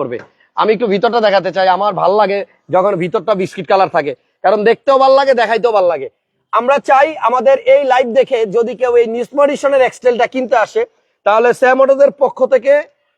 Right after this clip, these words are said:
ইনশাল্লাহ সবচেয়ে ভালো দামে এই গাড়িটা আমাদের মাসুদ ভাই দিয়ে দিবে। ভাই, গাড়িটা দেখেন না কত সুন্দর, মানে ড্যাশবোর্ড বিস্কিট কালার হওয়াতে কিন্তু এটা দেখতে আরো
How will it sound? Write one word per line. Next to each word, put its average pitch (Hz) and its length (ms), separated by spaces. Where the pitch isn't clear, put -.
ইনশাল্লাহ 254 360
সবচেয়ে 294 500
ভালো 226 240
দামে 262 220
এই 208 120
গাড়িটা 196 280
আমাদের 190 280
মাসুদ 165 280
ভাই 175 140
দিয়ে 165 140
দিবে। 135 220
ভাই, 208 160
গাড়িটা 214 200
দেখেন 220 220
না 180 140
কত 190 100
সুন্দর, 208 200
মানে 214 120
ড্যাশবোর্ড 247 360
বিস্কিট 233 300
কালার 254 200
হওয়াতে 240 280
কিন্তু 240 180
এটা 226 180
দেখতে - 160
আরো 233 120